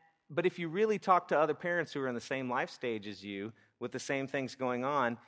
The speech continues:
you may find out that what you're experiencing is not normal at all. You know, if you say, "Well, my, you know, my son spends two hours as a ten-year-old on his iPad at night right before he goes to bed."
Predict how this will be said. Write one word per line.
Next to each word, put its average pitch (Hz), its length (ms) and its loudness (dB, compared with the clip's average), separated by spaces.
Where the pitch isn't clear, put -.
you 143 120 -4
may 175 160 2
find 139 240 0
out 131 180 2
that 117 140 2
what 123 220 2
you're 139 160 -2
experiencing 135 600 -6
is 156 140 -6
not 175 240 -2
normal 95 360 -6
at 131 140 4
all. - 520 0
You 135 100 0
know, 151 80 4
if 151 100 -2
you 165 60 -4
say, 185 140 -2
"Well, 277 280 6
my, 233 200 6
you 214 100 -2
know, 180 140 4
my 196 140 2
son 196 260 -2
spends 156 300 -4
two 165 220 -2
hours 143 360 4
as 131 120 -4
a 123 40 -8
ten-year-old 131 540 0
on 127 120 0
his 117 100 -2
iPad 117 400 2
at 101 80 0
night 107 260 -4
right 113 140 -2
before 113 160 -6
he 107 60 -6
goes 110 120 -4
to 147 80 -8
bed." 185 240 -2